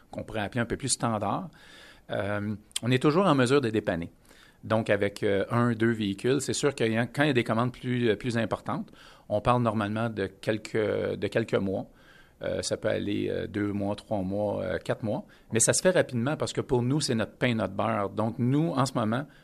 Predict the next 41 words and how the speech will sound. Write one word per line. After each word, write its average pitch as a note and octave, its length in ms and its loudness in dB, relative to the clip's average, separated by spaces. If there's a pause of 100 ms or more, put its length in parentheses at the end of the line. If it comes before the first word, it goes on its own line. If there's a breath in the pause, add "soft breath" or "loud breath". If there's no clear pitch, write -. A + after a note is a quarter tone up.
(160 soft breath)
produire A2+ 340 2
un A2+ 80 2
véhicule A2 320 2
électrique, A2+ 560 -2
on A#2 120 -2
n'est G#2+ 180 -2 (240)
pas D#3 180 2
du A#2 280 -4
tout C3 280 -6
au A#2+ 80 2
prototypage. A2 800 -4 (380 soft breath)
On G#2+ 160 -2
a G2 60 -2
passé A#2 300 4
par G#2+ 160 2
là A2+ 140 2
il A#2 60 0
y - 20 4
a F#2 40 2
trois, G#2+ 200 0
quatre - 260 -4
ans G#2+ 100 -4 (520 soft breath)
et G#2 160 0
toutes - 180 -14
les A2+ 160 2
étapes A2+ 220 0
de G#2+ 100 0
développement. G2+ 540 -2
Donc, A#2 220 0
nos C#3 140 2
véhicules B2 380 2
électriques A#2 640 -4
ont G#2 120 -4
atteint A#2 340 -2
la G#2 140 -2
qualité G2+ 320 -4
commerciale. A2+ 540 -4 (460 soft breath)
Ça, - 140 -2
c'est A2 140 0
vraiment G2+ 240 -2
important. - 380 -6